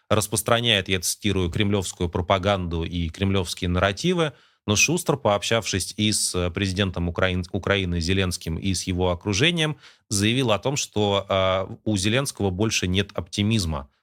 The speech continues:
а, в отношении этой войны, что он стал, становится постепенно другим человеком. Если в первые, в первую часть войны его профессиональные качества, его, его стойкость позволила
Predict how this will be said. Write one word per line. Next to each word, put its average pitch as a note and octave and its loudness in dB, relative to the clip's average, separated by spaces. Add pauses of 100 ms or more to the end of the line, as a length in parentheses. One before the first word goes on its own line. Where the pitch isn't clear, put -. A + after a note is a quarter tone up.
(160)
а, F2 2
в E2 -6
отношении F2+ 0
этой E2 -2
войны, G2 2
что F#2+ -2
он A2+ 0 (260)
стал, G#2+ 2
становится G#2+ 0
постепенно G2 0
другим G#2 0
человеком. B2+ 0 (300)
Если G#2 2
в G2 0
первые, G2+ 0
в E2+ -18
первую G2 0
часть - -2
войны G2 0 (200)
его G2 0
профессиональные G2+ 0
качества, A2+ 0
его, F2+ 0 (180)
его G2 2
стойкость G#2+ -2
позволила F2 0